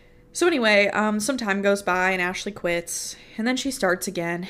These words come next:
and then she quits, and then she starts again. And what Ashley sees is she loses a lot of weight really, really quickly, but then she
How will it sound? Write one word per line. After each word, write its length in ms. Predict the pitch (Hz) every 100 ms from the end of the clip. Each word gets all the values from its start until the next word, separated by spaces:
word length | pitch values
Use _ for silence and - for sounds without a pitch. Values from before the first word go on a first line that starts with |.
| -
and 120 | 226
then 100 | 269
she 160 | 262 240
quits, 340 | 190 175 170
and 60 | 208
then 100 | 226
she 100 | 233
starts 340 | - 165 165
again. 300 | 180 160 165 - - _ -
And 300 | 269 247 247 233
what 240 | 285 330
Ashley 380 | 233 233 - 202
sees 480 | - 311 240 214 214
is 380 | 208 196 196 - - - - _
she 200 | - 247
loses 380 | 226 330 311 240
a 60 | 202
lot 220 | 190 196
of 60 |
weight 200 | 180 180 -
really, 480 | 175 202 247 247
really 220 | 214 196 185
quickly, 420 | 220 214 196 185
but 120 | 175
then 120 | 180
she 260 | 180 190